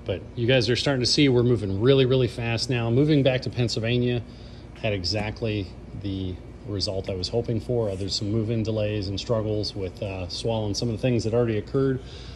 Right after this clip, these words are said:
Uh, we've had very little actually go wrong here. Uh, heat treating's been great. Everything has been great. Uh, so I'm expecting to take those lessons on to the next service providers and just keep this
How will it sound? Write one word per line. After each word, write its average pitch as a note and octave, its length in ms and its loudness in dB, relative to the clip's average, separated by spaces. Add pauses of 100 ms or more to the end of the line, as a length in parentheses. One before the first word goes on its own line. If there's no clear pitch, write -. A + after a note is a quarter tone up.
(160)
Uh, G2+ 160 -2
we've B2 180 4
had A2+ 240 0
very C#3 280 4
little A2+ 340 2
actually G2+ 320 -2
go G2 140 -2
wrong G2 420 -4 (160)
here. F#2 300 -6 (840)
Uh, D#2+ 240 -8 (720)
heat A2+ 160 -4
treating's A2 420 -2
been G#2 200 -2
great. F#2+ 420 -4
Everything G2+ 440 -4
has F2 120 -6
been F2+ 200 -8
great. D#2+ 260 -10 (220)
Uh, F2 240 -12
so E2 300 -8 (360)
I'm F#2+ 160 -6
expecting G#2 500 -4
to - 80 -8
take G#2+ 140 -6
those G2 180 -6
lessons G2+ 380 -4
on F#2+ 160 -6
to F2+ 60 -8
the F2+ 60 -8
next F#2 200 -6
service C#3+ 280 0
providers C3 600 0
and F#2+ 200 -6
just F2 160 -6
keep G2+ 200 -4
this - 280 -4